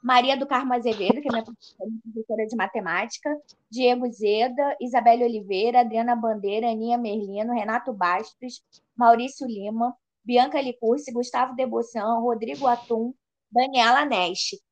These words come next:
Pedro, eu queria muito te agradecer, eu adoro falar com você. Eu acho, além de você ser super inteligente em política, economia, <laughs> é uma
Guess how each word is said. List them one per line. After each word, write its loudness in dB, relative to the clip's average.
Pedro, 6
eu -2
queria 2
muito -2
te -8
agradecer, -2
eu 4
adoro 6
falar 0
com -12
você. -2
Eu 4
acho, 6
além -2
de -12
você -2
ser -6
super -2
inteligente -4
em -2
política, -4
economia, -2
<laughs> -14
é 4
uma 4